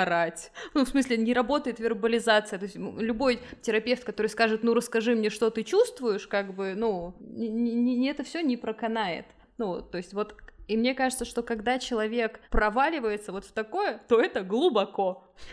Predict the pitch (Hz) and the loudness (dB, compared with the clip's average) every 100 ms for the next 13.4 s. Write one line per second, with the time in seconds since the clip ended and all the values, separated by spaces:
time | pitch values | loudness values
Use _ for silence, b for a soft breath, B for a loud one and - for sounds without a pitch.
0 | B 294 202 208 247 233 226 196 180 180 | B 2 2 0 0 0 0 -4 -4 -4
1 | 214 208 208 220 220 233 233 196 185 196 | -2 -2 0 -2 0 0 0 -4 -6 -4
2 | 190 190 190 240 214 202 185 175 180 - | -4 -4 -6 -6 -6 -6 -6 -8 -8 -4
3 | 196 226 370 349 277 233 220 233 214 202 | -2 0 0 0 2 2 0 0 0 -2
4 | - - - 208 240 220 - - 196 240 | -8 -18 -2 2 4 2 -2 -4 2 4
5 | 226 220 240 233 233 262 196 175 - - | 4 6 8 8 8 8 6 2 -4 -8
6 | - 381 262 190 196 233 - 208 196 202 | 4 4 6 4 0 -2 -2 -2 -2 -2
7 | 190 185 165 190 - - 403 202 240 392 | -2 -2 -4 -8 -10 -2 0 2 0 0
8 | 262 226 202 220 220 190 - - _ 196 | 2 2 2 0 0 0 -4 -16 _ 0
9 | 240 277 262 208 196 196 202 - 190 233 | 2 2 2 2 2 0 -2 -2 2 4
10 | 226 202 196 190 247 226 196 185 208 196 | 4 2 2 4 4 4 2 0 0 2
11 | 208 180 170 - 202 214 208 208 220 254 | 0 0 -2 2 4 4 2 0 2 4
12 | 277 233 233 220 220 220 - 339 466 415 | 2 2 4 4 2 -4 0 4 6 4
13 | - 226 233 | 4 4 4